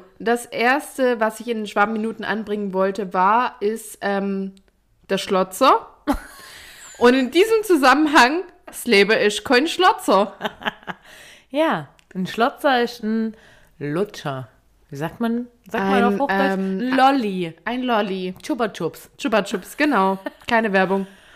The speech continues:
Speaker 2: Und das Leben ist kein Schlotzer ist halt, ähm,
Speaker 1: Sowas wie das Leben ist kein Ponyhof.
Speaker 2: Oder einfach,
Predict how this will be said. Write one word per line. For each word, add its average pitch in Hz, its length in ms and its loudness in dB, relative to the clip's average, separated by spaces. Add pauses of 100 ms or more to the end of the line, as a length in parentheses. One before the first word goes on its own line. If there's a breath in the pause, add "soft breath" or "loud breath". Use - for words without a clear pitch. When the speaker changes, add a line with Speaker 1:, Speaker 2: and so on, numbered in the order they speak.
Speaker 2:
Und 190 80 -8
das 196 100 -10
Leben 240 260 -4
ist 269 160 -8
kein 240 160 -6
Schlotzer 262 540 -4
ist 262 200 -8
halt, 233 420 2
ähm, 214 500 -2 (540)
Speaker 1:
Sowas 185 400 -4
wie 202 80 -2
das 190 240 -2
Leben 196 260 0
ist - 240 -10
kein 202 300 -8
Ponyhof. 196 1000 -6 (760 loud breath)
Speaker 2:
Oder 220 300 4
einfach, 226 680 0